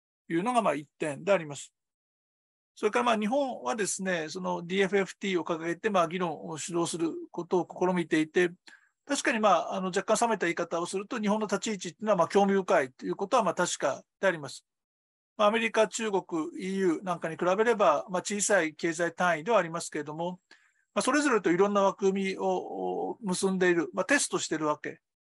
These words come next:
ですね。イ-、イーユーとも個人情報保護に関する重複性認定というのを取り、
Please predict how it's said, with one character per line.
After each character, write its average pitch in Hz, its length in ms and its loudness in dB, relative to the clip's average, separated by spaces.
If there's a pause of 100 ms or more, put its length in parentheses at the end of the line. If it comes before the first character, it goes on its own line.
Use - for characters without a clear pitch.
(220)
で 170 80 -4
す 185 120 -6
ね。 233 180 -2
イ-、 208 140 -8
イ - 20 -8
ー 208 220 -2
ユ 208 140 4
ー 190 60 -2
と 269 100 0
も 269 100 2
個 196 120 0
人 185 120 -2
情 175 140 0
報 175 60 0
保 170 60 -2
護 170 100 -2
に 160 80 -8
関 165 160 0
す 254 80 -6
る 233 80 -8
重 170 120 0
複 165 140 -2
性 170 120 -4
認 165 240 -6
定 139 300 0 (140)
と 170 80 -4
い - 40 0
う - 20 -2
の 175 120 -2
を 156 60 -2
取 175 320 2
り、 180 100 -8